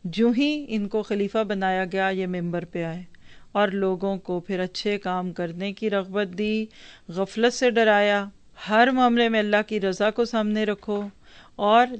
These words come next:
जो भी कह लीजिए आज के दौर में वज़ीर यानी आमिल और हाकिम थे, उनके नाम एक ख़त लिखा और उनको बताया कि हज़रत उमर फौत हो चुके हैं और मुझे अब खलीफा बनाया गया है।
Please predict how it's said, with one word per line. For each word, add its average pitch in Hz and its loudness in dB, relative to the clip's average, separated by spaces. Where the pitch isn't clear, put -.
जो 254 2
भी 277 0
कह 220 6
लीजिए 220 2
आज 196 2
के 214 -2
दौर 196 2
में 202 -2
वज़ीर 190 -2
यानी 196 -4
आमिल 202 0
और 202 2
हाकिम 202 -2
थे, 226 0
उनके 208 0
नाम 202 0
एक 208 -6
ख़त 226 0
लिखा 180 -4
और 202 -2
उनको 202 -4
बताया 196 -2
कि 214 -2
हज़रत 202 -2
उमर 196 -2
फौत 190 -2
हो 220 4
चुके 226 -4
हैं 240 -2
और 202 2
मुझे 185 2
अब 214 4
खलीफा 202 -4
बनाया 196 0
गया 214 -2
है। 240 -2